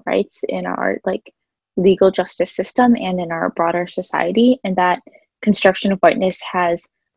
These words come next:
allowed us to excuse the oppression of Black people and people of color and Native Americans and the way that oppression has damaged them.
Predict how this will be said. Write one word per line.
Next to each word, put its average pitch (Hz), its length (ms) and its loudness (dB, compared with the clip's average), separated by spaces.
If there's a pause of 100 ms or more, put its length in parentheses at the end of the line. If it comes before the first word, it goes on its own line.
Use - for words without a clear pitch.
(140)
allowed 185 280 4
us 185 100 -4
to 175 400 2 (180)
excuse 185 880 -2 (120)
the - 440 0 (200)
oppression 196 600 0
of - 300 -4
Black 160 300 0
people 190 300 4
and 175 120 -2
people 175 300 0
of 175 100 -8
color 175 360 -2
and 180 440 -4
Native 180 360 -4
Americans 220 840 -4 (360)
and 185 140 2
the 175 60 2
way 175 180 4
that - 160 -2
oppression - 480 -8
has - 380 -14
damaged - 440 -8
them. 226 280 -8